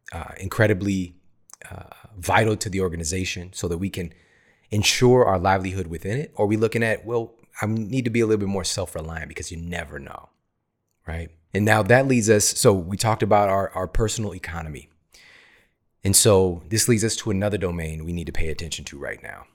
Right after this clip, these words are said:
which is regardless of what's going on with the relationships around you, we need to take control of our own relationships. Regardless of what's going on with the relationships around the world,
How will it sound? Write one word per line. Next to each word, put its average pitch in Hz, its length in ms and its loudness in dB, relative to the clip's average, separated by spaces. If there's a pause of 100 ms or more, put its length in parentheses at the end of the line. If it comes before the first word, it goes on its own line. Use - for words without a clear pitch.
(240)
which - 180 -4
is 82 240 -2
regardless 120 640 6
of 104 80 2
what's 110 180 6
going 104 220 2
on 104 460 2
with 92 140 -4
the 90 80 -4
relationships 101 640 0
around 110 400 2
you, 190 180 0 (920)
we 113 180 6
need 131 400 6
to - 120 -8
take 127 300 6
control 110 500 6
of 92 100 2
our 90 80 0
own 98 220 2
relationships. 87 840 -2 (180)
Regardless 143 720 6
of 120 100 -2
what's 123 180 2
going 120 200 2
on 117 180 4
with 107 80 0
the 87 120 -2
relationships 101 640 0
around 107 280 4
the 98 60 0
world, 110 480 4